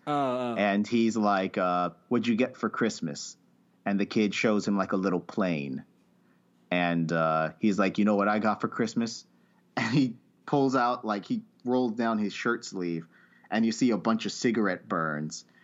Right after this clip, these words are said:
Speaker 2: And he's like, "This is what my daddy would give me on Christmas, blah, de blah, de blah." And then he gives the kid, like, two hundred dollars for his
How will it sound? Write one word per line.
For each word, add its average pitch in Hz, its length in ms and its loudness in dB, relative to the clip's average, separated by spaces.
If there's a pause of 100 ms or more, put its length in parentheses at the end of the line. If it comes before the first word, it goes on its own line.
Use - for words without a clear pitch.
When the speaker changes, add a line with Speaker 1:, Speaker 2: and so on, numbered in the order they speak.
(200)
Speaker 2:
And 98 140 2
he's 104 240 2
like, 92 240 0 (160)
"This 113 140 2
is 107 60 -2
what 101 140 4
my 101 160 4
daddy 98 320 0
would 85 160 -2
give 85 180 -6
me 85 120 -4
on 76 140 -6
Christmas, - 440 -6
blah, 98 220 0
de 90 80 0
blah, 87 160 0
de 85 80 -2
blah." 78 340 0 (260)
And 117 140 4
then 117 120 4
he 117 100 4
gives 104 260 4
the 95 80 2
kid, 92 400 -2
like, 82 300 -2
two 110 140 2
hundred 90 260 0
dollars 85 400 0
for 78 180 -4
his 76 320 -8